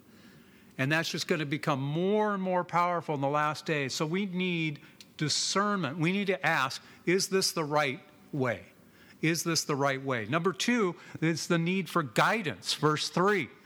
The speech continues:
Look at verse three again. "And he carried me away in the spirit into a wilderness." Isn't that an interesting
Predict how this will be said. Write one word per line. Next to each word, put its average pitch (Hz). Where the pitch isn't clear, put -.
Look 139
at 147
verse 170
three 180
again. 123
"And 117
he 127
carried 208
me 196
away 165
in 151
the 135
spirit 196
into 175
a 156
wilderness." 139
Isn't 160
that 196
an 170
interesting 214